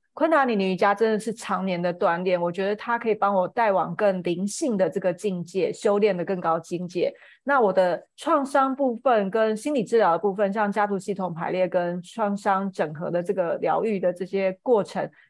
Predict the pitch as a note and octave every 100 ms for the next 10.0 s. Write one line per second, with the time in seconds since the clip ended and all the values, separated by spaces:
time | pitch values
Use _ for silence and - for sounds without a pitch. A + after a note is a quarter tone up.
0 | _ C#4+ C#4 C#4 C#4 C4 C4 B3+ G#3 F3+
1 | E3 D#3+ D#3 F#3 - G3+ G#3 C4 B3 B3
2 | B3 B3 C4+ C4+ B3 A3 G#3 G3+ E3 E3+
3 | G#3+ A3 E3+ E3 E3+ - D#3+ D#3 E3+ E3+
4 | - _ _ _ _ - C4 A3 - G#3
5 | G3+ C4+ D4+ C4+ G#3 G3+ G3+ F3 E3 E3
6 | F3+ D#3 C#3 - - - F#3 F3 F3+ F#3
7 | F3 F3 G3+ G3+ E3 E3 A#3 G3+ G3+ G3
8 | F3+ F3 G3 F#3+ F#3+ F3+ F#3 F#3 F3+ F3
9 | F#3 F#3 F#3 E3+ F3 F3+ F3+ E3 F3+ -